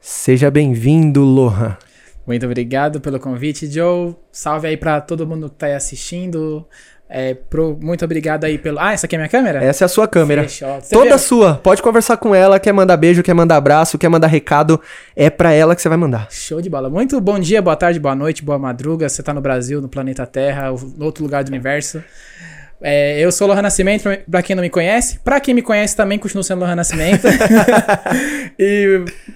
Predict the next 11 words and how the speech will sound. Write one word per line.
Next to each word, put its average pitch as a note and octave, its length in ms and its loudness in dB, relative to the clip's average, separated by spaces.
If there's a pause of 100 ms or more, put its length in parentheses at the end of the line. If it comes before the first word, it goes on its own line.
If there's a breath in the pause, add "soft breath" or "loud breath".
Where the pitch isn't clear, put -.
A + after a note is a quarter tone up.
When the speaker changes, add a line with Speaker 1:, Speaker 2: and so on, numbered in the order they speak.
Speaker 2:
muito G#3 240 -2
obrigado F#3+ 420 2
pelo F3+ 200 2
convite, F3 580 -2
Joe, F3+ 240 0
por D#3 340 -4
poder D3 760 -2
compartilhar D#3+ 460 -6
aí D3+ 160 -2
um C#3 80 -8
pouco D3 600 -6